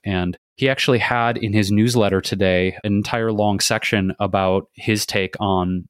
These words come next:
the social dilemma. And he linked to two different articles. He has some concerns about this. And he said, despite all the kvetching about social media making people more anxious or depressed,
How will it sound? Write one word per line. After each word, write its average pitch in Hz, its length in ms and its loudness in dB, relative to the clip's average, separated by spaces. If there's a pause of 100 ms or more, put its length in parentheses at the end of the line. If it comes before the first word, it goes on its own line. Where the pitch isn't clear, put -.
(100)
the 101 140 -2
social 123 340 0
dilemma. 85 400 -2 (360)
And 123 180 2
he 147 320 0
linked 139 520 0
to 131 420 2
two - 180 0
different 135 300 0
articles. 101 720 -2
He 123 200 -6
has 165 160 0
some 135 160 2
concerns 104 480 0
about 87 260 0
this. - 320 -2 (340)
And 113 460 2
he - 200 -2
said, 123 380 0
despite 123 320 2
all 123 100 4
the 113 80 0
kvetching 104 420 0
about 98 240 0
social 101 300 -2
media 104 460 2
making 98 300 -2
people - 220 -4
more 98 200 0
anxious 98 340 -2
or - 40 -6
depressed, - 640 -4